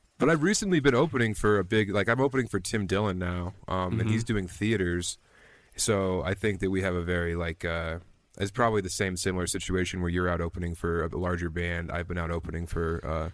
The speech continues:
Speaker 1: you know, a, a big theater act now, and that's been fun because there's, like, no pressure compared to headlining.
Speaker 2: Right, yeah.
Speaker 1: Featuring's the best job in comedy.
Speaker 2: What is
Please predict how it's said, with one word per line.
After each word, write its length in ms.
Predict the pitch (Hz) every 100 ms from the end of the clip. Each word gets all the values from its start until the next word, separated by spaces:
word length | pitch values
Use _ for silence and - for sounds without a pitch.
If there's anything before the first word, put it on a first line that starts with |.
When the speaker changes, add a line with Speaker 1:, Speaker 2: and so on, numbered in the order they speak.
| - - - - - -
Speaker 1:
you 120 | 101
know, 140 | 90
a, 260 | 87 71 85
a 60 | 80
big 260 | 90 82
theater 380 | - 92 90 87
act 260 | 87 87 -
now, 360 | 85 85 85 90
and 100 | 95
that's 160 | 98
been 160 | - 85
fun 260 | - 85 87
because 240 | 87 90
there's, 180 | 90 87
like, 140 | 87
no 200 | 87 85
pressure 600 | 80 - 85 87 82 85 - _
compared 340 | - 82 87 80
to 60 |
headlining. 560 | 78 85 85 80 76 87
Speaker 2:
Right, 360 | 113 113 101 92 -
yeah. 280 | 104 98 87 - _ _
Speaker 1:
Featuring's 380 | - 139 139 110
the 100 | 101
best 280 | 90 92 -
job 260 | 92 90
in 160 | 85 85
comedy. 460 | - 85 82 85 -
Speaker 2:
What 240 | 120 113 117
is 200 | 139